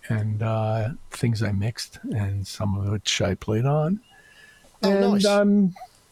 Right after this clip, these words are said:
Speaker 1: I'm doing more of that sort of thing. Uh, it's starting to look like it's possible that there may be some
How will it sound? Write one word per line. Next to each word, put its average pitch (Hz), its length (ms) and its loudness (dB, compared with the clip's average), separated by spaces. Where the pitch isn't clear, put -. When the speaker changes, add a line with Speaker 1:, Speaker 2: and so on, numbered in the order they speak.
Speaker 1:
I'm 180 280 6
doing 190 360 6
more 170 220 6
of 139 120 4
that 160 240 4
sort 165 280 4
of 156 100 2
thing. 175 600 4
Uh, 131 320 4
it's 127 200 -2
starting 156 560 4
to - 180 0
look 139 280 2
like 139 260 2
it's 113 120 -4
possible 139 640 0
that 123 200 0
there 117 120 2
may 110 220 2
be 110 200 0
some 113 580 2